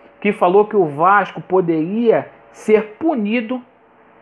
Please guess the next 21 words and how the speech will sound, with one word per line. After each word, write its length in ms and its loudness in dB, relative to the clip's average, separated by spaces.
caso 400 2
o 60 -6
Thales 500 -4
Magno 680 -2
fosse 360 0
escalado 760 0
contra 400 -2
o 40 -12
Flamengo. 640 -2
A 80 0
gente 300 -2
precisa 380 -2
tomar 460 2
cuidado 680 0
com 120 -6
relação 560 -2
a 80 2
isso, 480 -4
não 360 4
pela 320 4
multa, 560 0